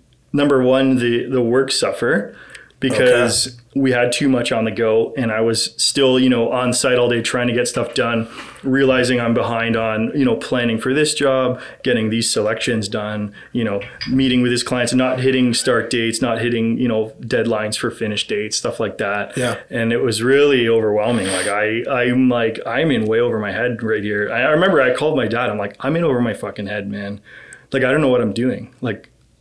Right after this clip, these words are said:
Speaker 1: like, I'm just, I'm swamped."
Speaker 2: Yeah.
Speaker 1: And, uh, you know, he said, "First of all, deep breath.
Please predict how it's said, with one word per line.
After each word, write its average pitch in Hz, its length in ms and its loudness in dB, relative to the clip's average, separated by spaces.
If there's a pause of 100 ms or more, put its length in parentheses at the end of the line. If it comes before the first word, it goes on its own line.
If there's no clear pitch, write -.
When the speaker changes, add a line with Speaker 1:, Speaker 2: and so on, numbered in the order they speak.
(100)
Speaker 1:
like, 131 180 0
I'm 127 140 0
just, - 460 0
I'm 131 140 0
swamped." 123 720 -2
Speaker 2:
Yeah. 127 240 0 (300)
Speaker 1:
And, 131 460 4
uh, 127 360 4
you 135 80 2
know, 120 140 2
he 127 100 2
said, 127 540 2 (140)
"First 147 340 0
of 123 80 2
all, 120 200 4
deep 135 240 0
breath. 120 480 0